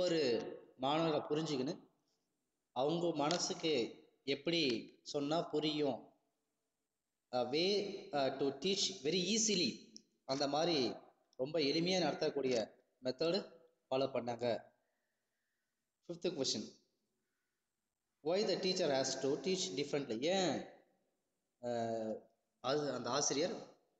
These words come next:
வித்தியாசம் ஒண்ணு ஒருத்த ஒருத்தவங்களும் வித்தியாசமா நடத்துனாங்க அப்படிங்கும்போது, the teacher know the mentally, mentality of the students. So, ஒரு ஒரு மாணவனுடைய மனநிலை தெரியும் அவளுக்கு. யாருக்கு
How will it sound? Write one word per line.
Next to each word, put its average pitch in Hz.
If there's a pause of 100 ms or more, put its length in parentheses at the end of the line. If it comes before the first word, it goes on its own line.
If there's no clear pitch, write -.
(440)
வித்தியாசம் 185
ஒண்ணு 165
ஒருத்த 156
ஒருத்தவங்களும் 160
வித்தியாசமா 135
நடத்துனாங்க 120
அப்படிங்கும்போது, 113 (420)
the 131
teacher 131 (120)
know 139 (1300)
the 123 (140)
mentally, 151 (440)
mentality 185
of 143
the 127
students. 117 (1120)
So, 147 (380)
ஒரு 151
ஒரு 170
மாணவனுடைய 165 (220)
மனநிலை 180
தெரியும் 139
அவளுக்கு. 110 (540)
யாருக்கு 135